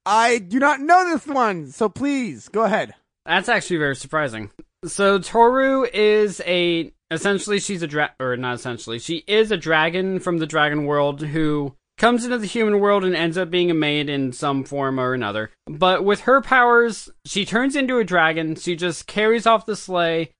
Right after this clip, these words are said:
Speaker 2: and she actually has the power to conceal her presence, so she has the power to turn invisible. And she is very, very quick. So she could easily turn herself invisible with the presence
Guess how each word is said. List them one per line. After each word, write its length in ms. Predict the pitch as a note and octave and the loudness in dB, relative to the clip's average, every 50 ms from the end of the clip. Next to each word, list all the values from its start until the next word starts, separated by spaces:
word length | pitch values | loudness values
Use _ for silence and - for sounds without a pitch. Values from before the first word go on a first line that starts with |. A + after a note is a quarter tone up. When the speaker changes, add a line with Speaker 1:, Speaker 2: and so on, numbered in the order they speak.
| _ - | _ -2
Speaker 2:
and 280 | F3 F#3 F#3+ F#3+ F#3+ | 0 2 2 2 0
she 180 | - - A#3+ A3 | -2 -2 0 2
actually 360 | G#3+ G#3+ A3+ - - B3+ A3+ | 2 2 2 0 -4 -4 -2
has 260 | F3+ G3 G#3+ G#3+ G3 | 0 0 0 0 0
the 80 | - G#3+ | -4 -6
power 300 | - - F#3 F#3 F#3 F#3 | -2 2 2 4 4 2
to 140 | E3+ - - | 0 -4 -2
conceal 460 | - F3 D3+ - - D#3+ E3+ E3+ D#3+ | -2 -2 -2 -2 -2 -2 0 0 0
her 120 | D3+ D3+ | 0 -2
presence, 540 | C3 - - C#3 C#3 C#3+ D#3+ G3+ G#3 G3 E3+ | -2 -2 -2 -2 -2 -2 -2 -4 -4 -6 -4
so 180 | - F3 D#3+ D3+ | -2 -2 -2 -2
she 180 | - - F#3+ | -2 -4 -4
has 300 | E3+ D#3+ F3 F#3+ G3+ F#3 | -2 -2 0 -2 -2 -2
the 80 | - G3 | -6 -6
power 280 | - F3 F3+ F3 E3+ E3 | 0 2 4 4 4 2
to 140 | - D3 | -2 -8
turn 240 | - - D#3 E3 D#3+ | -8 -4 -2 0 2
invisible. 640 | D3+ C3+ B2 C3+ D3+ C3+ C3+ A#2 A2+ G#2+ G2+ A2 - - _ _ _ _ - | 0 0 0 0 -2 -2 -4 -6 -6 -6 -6 -8 -10 -12 _ _ _ _ 0
And 280 | D#3+ E3+ F3+ F#3+ G3 - | 2 2 4 2 0 -2
she 140 | - G3+ | 0 0
is 160 | F#3 F3 D3+ C3+ | 2 0 0 -4
very, 460 | C3 C3+ C#3 E3+ F#3 F#3+ F#3 F#3 F3 | -10 -6 0 2 4 4 4 2 2
very 280 | D#3 E3+ E3 D#3 D3 | 2 2 2 2 0
quick. 440 | C3 - - C#3 G2 D2 - - - _ _ | -4 -4 -4 -4 -4 -4 -8 -14 -20 _ _
So 380 | - - - F3+ F3 E3+ F3 E3+ | -14 -4 0 2 4 4 4 2
she 240 | D3+ - - G#3 F#3 | 0 -2 -4 -4 -2
could 200 | - B3 A#3+ F#3+ | 0 -2 -2 -2
easily 560 | D3+ G3 G#3 G#3+ F#3+ - G3+ F#3 F#3 F3+ F3 | -4 -4 -4 -4 -4 -4 -4 0 0 0 0
turn 260 | E3+ - E3 E3+ F3 | 0 -2 -2 -2 0
herself 300 | F#3 F#3+ F#3 G#3 G3+ F3 | -2 -2 -2 -2 -2 -2
invisible 640 | F#3 F#3+ F3 E3 D#3 C#3 C#3+ E3+ E3 D#3+ E3 D#3+ | 0 0 0 0 -2 -4 -2 0 0 0 0 -2
with 280 | D3+ C#3 C#3+ D3+ D3+ - | -2 -4 -4 -4 -4 -4
the 80 | G3 F3 | -8 -6
presence 580 | C#3 D3+ D#3 D3+ C#3+ - D#3 D#3 D#3 D3 - | -2 -2 -2 -2 -2 -4 -4 -4 -6 -6 -8